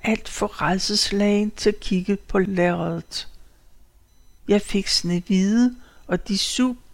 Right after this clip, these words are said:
dværge som påklædningsdukker, og dværgenes navne stod på deres fødder, så dem fik jeg hurtigt lært.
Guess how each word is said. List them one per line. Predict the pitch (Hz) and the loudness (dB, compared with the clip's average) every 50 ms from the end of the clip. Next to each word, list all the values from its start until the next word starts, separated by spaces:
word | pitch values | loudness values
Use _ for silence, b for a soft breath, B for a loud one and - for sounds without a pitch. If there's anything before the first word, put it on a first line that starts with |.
| - | -18
dværge | - 190 - 170 175 180 185 185 196 202 214 220 | -14 -6 -2 0 2 4 4 4 4 2 2 0
som | 214 - - - 196 190 196 196 - - - - - - | 0 -2 -2 0 0 0 0 -2 -4 -8 -14 -18 -12 -6
påklædningsdukker, | - - 160 156 - - - 233 233 233 233 226 220 233 226 - - - - 214 208 208 208 - 214 214 214 - b b b b b b b b b | -4 -2 -2 -2 -2 -2 2 4 4 6 6 4 4 2 0 -2 -4 -2 0 0 0 2 2 0 0 0 -2 -4 b b b b b b b b b
og | 202 202 - - | -2 -2 -2 -6
dværgenes | - - 175 180 185 190 190 202 220 220 233 226 - - - | -8 -2 2 2 4 4 2 2 0 0 0 0 -2 -4 -4
navne | - 180 170 165 175 190 196 214 208 | -4 -4 -4 -4 -4 -4 -4 -4 -4
stod | - - - - 202 208 208 | -6 -4 -2 0 0 0 0
på | - - 208 | 0 -2 -2
deres | 196 - 190 180 175 175 - - | 0 0 0 0 0 -2 -2 -4
fødder, | - - - 196 190 196 202 214 214 220 240 - B B B B B B B B B | -6 -4 0 2 2 2 4 2 0 0 -2 -6 B B B B B B B B B
så | B - 233 | B 0 0
dem | 226 - 240 240 233 226 - | 2 4 4 2 2 2 -4
fik | - - - 233 226 - | -6 -6 -4 -4 -2 0
jeg | 226 226 | 2 0
hurtigt | 226 - - - 165 151 - - - 185 - - - | 0 0 -2 -4 -2 -2 -2 -2 -4 -4 -4 -6 -6
lært. | - 110 - - - - - - - | -6 -6 -8 -8 -10 -10 -10 -12 -12